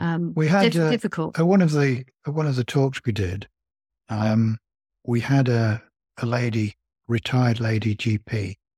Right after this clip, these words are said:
Speaker 2: come and talk to us. And, uh, uh, she's, she'd been a G P for forty years and, uh, obviously trained fully in the, uh, all the things that G Ps are trained in. And, uh, she'd got our book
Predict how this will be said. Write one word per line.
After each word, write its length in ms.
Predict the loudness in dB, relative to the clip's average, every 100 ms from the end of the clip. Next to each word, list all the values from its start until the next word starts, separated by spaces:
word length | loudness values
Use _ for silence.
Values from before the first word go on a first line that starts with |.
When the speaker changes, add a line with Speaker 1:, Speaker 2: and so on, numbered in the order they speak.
| _
Speaker 2:
come 180 | -2 0
and 220 | 2 0
talk 240 | 2 0 0
to 160 | -8
us. 340 | -8 -8 -10 -10
And, 440 | -8 -6 -4 -6 -4
uh, 220 | -4 -6 -8 _ _ _ _ _ _ _ _ -6
uh, 480 | -4 -2 -2 -4 -6 _ _ _ _ -12
she's, 260 | -4 -2
she'd 320 | -2 -4 -4 0
been 140 | 0
a 60 | 0
G 220 | 0 0
P 220 | 0 -4
for 140 | -4
forty 460 | -8 -4 -2 -2 -2
years 560 | -4 -2 -4 -6 -10 -16 _ _ _ _ _ _ -4
and, 380 | 0 2 2 2
uh, 280 | 0 0 -2 -6 _ _
obviously 360 | -6 -4 -4 -4
trained 580 | -2 -2 0 -2 -2 -8
fully 400 | -8 -4 0 0
in 140 | 0
the, 320 | 0 -2 -2
uh, 200 | 0 -2 -4 -12 _ _ -8
all 120 | -6
the 100 | -6
things 300 | -6 -6 -4
that 160 | -6 -8
G 160 | -6 -6
Ps 300 | -4 -6 -6
are 40 |
trained 380 | -6 -2 0 -2
in. 220 | -6 -12 -18 _ _ _ _ -6
And, 280 | 0 2 2
uh, 60 | 0
she'd 260 | -2 -2
got 220 | 0 0 0
our 160 | -2
book 260 | -2 -4